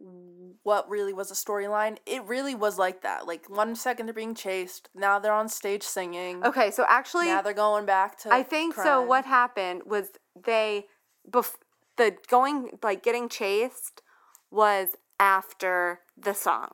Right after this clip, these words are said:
Speaker 1: After the
Speaker 2: Now that I'm looking at my notes, 'cause I kind of, I try and create a, but yeah, they're like, they sing their sailor, they're, like, in their sailor outfits, they're like, "Who would you be?" And then all of a sudden,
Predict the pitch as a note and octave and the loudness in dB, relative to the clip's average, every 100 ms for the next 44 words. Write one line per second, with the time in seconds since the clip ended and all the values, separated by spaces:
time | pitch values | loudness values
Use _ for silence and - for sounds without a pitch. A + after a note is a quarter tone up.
0 | - G3+ - - G#3 G#3 A#3+ C#4 C4 B3 | -14 -16 -16 -2 2 4 4 0 0 -2
1 | B3 A3 G#3 F3 F3 - - F3+ E3+ F#3 | -2 -2 0 -2 -2 -8 -12 -10 -8 -8
2 | F3 F3+ F3+ - F3+ - F#3 G3 G3+ G#3 | -8 -8 -12 -16 -14 -12 -12 -12 -12 -8
3 | F#3+ F#3 F#3+ _ _ - - A3+ A3 C#4+ | -6 -4 -6 _ _ -20 -4 -2 4 4
4 | F#3 - G#3+ G#3 G#3 G3+ _ - G3+ - | 4 2 2 4 2 2 _ -6 -6 -4
5 | A#3 C4 B3+ G3+ G3 F#3+ F#3+ - G3 F#3+ | -4 -4 -2 -2 0 -2 -4 -6 -4 -4
6 | F#3+ F#3+ F#3 F3+ F3 F3 F3 F3 F3 F#3 | -4 -6 -6 -6 -6 -6 -6 -8 -8 -6
7 | E3+ E3 G3+ G#3 A#3+ G#3+ D#3+ E3 F#3+ _ | -6 -6 -4 -4 -4 -6 -6 -6 -14 _
8 | _ _ - G#3+ A#3 C#4 B3+ A#3+ _ _ | _ _ -6 -4 0 2 0 -4 _ _
9 | _ _ _ A3+ B3 B3 B3 - C4 B3+ | _ _ _ 4 4 2 -2 2 2 2
10 | B3 B3 | -4 -6